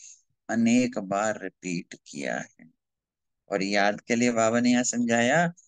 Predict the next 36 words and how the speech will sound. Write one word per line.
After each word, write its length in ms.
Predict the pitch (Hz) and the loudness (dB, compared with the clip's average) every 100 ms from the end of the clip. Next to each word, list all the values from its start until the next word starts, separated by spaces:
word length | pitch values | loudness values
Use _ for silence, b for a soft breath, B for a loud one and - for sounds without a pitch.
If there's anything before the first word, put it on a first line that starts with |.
| _ _ _ _ - | _ _ _ _ -16
कि 80 | - | -6
एक 240 | 120 120 | -6 -4
तो 100 | - | -8
प्यारे 440 | 120 - 104 104 110 | -8 0 2 2 0
थे 180 | - 139 | -4 -6
प्यारे, 600 | - 147 151 165 160 - - | 0 2 4 4 0 -4 -8
एक 160 | 113 - | -8 -6
नियर 480 | 104 107 110 127 143 | -8 -4 0 2 2
भी 240 | 139 151 78 | 2 0 0
और 140 | 67 | -2
डियर 460 | 95 110 120 123 120 | 0 2 4 2 0
भी। 180 | 120 | -6
जब 220 | 117 120 120 | -6 -4 -4
हम 120 | 113 | -4
ऐसी 340 | 95 113 - 147 | -4 -4 -2 -2
रिलेशनशिप 580 | 120 113 - - 71 - - | -2 -6 -10 -12 -14 -12 -10
रखते 300 | 87 _ 98 | -12 _ -8
हैं 300 | 123 160 160 B B - | -2 0 -2 B B -10
और 80 | 107 | -6
प्राप्ति 480 | - 104 - - | -2 -2 -2 -8
का 120 | 107 - | -8 -6
आधार 460 | - 101 107 107 | -4 -4 -2 -4
होता 360 | 101 - 107 156 | -4 -8 -4 -4
है, 60 | |
तो 380 | 185 - _ - | -4 -14 _ -20
कितना 380 | - - 104 120 | -12 -12 -6 -6
सरल 380 | 123 131 127 131 | -4 -6 -8 -10
हो 60 | |
जाता 400 | 127 - - - | -10 -14 -14 -8
है। 120 | - - _ B B _ | -8 -8 _ B B _
और 140 | 117 117 | -4 -2
ज्ञान 320 | 117 117 120 | 2 2 0
के 180 | - 135 | -2 -6
कोर्स 360 | - 127 127 | -2 -2 -2
को 160 | - 127 | -8 -4
भी 180 | 151 | -4